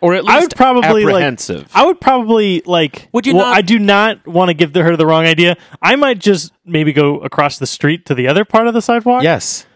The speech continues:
Speaker 2: Or maybe, like, stop
Speaker 1: Or
Speaker 2: and maybe,
Speaker 1: stop.
Speaker 2: and then just, like, maybe, like, kinda, like, casually just walk the other way
Speaker 1: Yeah.
Speaker 2: until
Speaker 1: Or be like, "Oh, look, a tree is right here." And
Speaker 2: Yeah.
Speaker 1: then just stop and look at it for ten seconds until she rounds the corner and then continue walking.
Speaker 2: Yeah.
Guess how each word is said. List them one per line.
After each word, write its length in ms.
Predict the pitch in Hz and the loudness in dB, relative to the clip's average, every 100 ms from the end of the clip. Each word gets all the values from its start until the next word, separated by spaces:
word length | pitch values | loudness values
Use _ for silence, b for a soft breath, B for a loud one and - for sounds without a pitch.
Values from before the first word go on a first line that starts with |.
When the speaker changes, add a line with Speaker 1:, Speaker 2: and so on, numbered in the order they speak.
| b | b
Speaker 2:
Or 280 | 202 214 196 | 2 2 2
maybe, 320 | 202 226 247 | 0 0 0
like, 200 | 233 214 | 0 -4
stop 380 | - - 214 214 | -4 0 0 2
Speaker 1:
Or 140 | 160 | 0
Speaker 2:
and 180 | 185 185 | 0 0
maybe, 140 | 190 202 127 180 208 | 2 2 2 0 -2
Speaker 1:
stop. 120 | - | -6
Speaker 2:
and 220 | 185 175 170 | -2 0 0
then 180 | 175 | 0
just, 180 | 160 165 | 0 -2
like, 140 | 185 156 | -2 -2
maybe, 380 | 147 165 180 | -2 0 0
like, 160 | 170 147 156 _ | 0 -4 -8 _
kinda, 160 | - 175 | -6 -2
like, 160 | 170 - | -2 -2
casually 400 | 156 156 151 147 | -2 0 -2 -4
just 200 | 139 - | -8 -6
walk 200 | 147 131 | -6 -4
the 140 | 131 | -4
other 140 | 127 | -4
way 440 | 123 196 208 202 202 | 0 0 2 0 0
Speaker 1:
Yeah. 80 | 190 | -2
Speaker 2:
until 240 | 180 165 | -2 0
Speaker 1:
Or 80 | 160 | 0
be 100 | 208 | 0
like, 180 | 220 208 | 0 0
"Oh, 160 | 277 311 | 0 0
look, 280 | 240 277 | -2 0
a 60 | 208 | -2
tree 380 | - - 311 320 | -4 -6 -2 -2
is 160 | 165 | -2
right 200 | 117 98 | -2 -4
here." 220 | - 113 82 | -4 -6 -4
And 100 | 147 | -2
Speaker 2:
Yeah. 140 | 156 | -2
Speaker 1:
then 100 | 135 | -2
just 140 | 120 - | -4 -6
stop 320 | 139 127 135 | -4 -4 -4
and 120 | 123 | -4
look 200 | 110 123 | -4 -2
at 200 | 151 160 | -2 -2
it 120 | 170 | -4
for 220 | - 165 | -4 -4
ten 320 | 151 - 170 165 | -4 -6 -8 -4
seconds 420 | 170 165 175 170 | -4 -4 -8 -10
until 240 | 143 139 | -10 -8
she 140 | - 120 | -6 -6
rounds 280 | 110 110 | -6 -4
the 80 | 113 | -6
corner 340 | - 113 120 131 | -4 -4 -2 -4
and 120 | 101 | -6
then 180 | 101 117 | -8 -10
continue 440 | 143 143 165 170 | -10 -8 -8 -6
walking. 420 | 170 175 - 190 | -4 -6 -6 -6
Speaker 2:
Yeah. 340 | 147 143 120 | -2 -2 -4